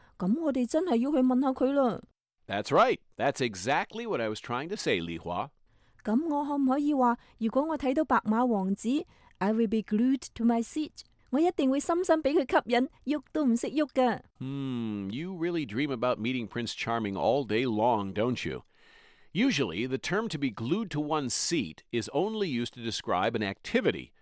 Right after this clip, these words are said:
Speaker 2: For example, you can be glued to your seat when you're playing your favorite video game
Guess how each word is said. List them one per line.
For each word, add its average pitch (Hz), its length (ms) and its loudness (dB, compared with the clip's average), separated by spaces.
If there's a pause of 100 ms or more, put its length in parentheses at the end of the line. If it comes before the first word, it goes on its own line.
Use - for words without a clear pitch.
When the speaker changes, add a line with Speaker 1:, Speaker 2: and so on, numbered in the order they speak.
(220)
Speaker 2:
For 92 140 -8
example, 95 560 -2 (380)
you 127 120 0
can 156 140 0
be 123 100 0
glued 147 340 2
to 151 60 -4
your 131 140 0
seat 127 400 0
when 117 160 -4
you're 123 160 -2
playing 98 420 -4
your 110 120 -2
favorite 95 400 -6
video 202 340 6
game 87 320 -2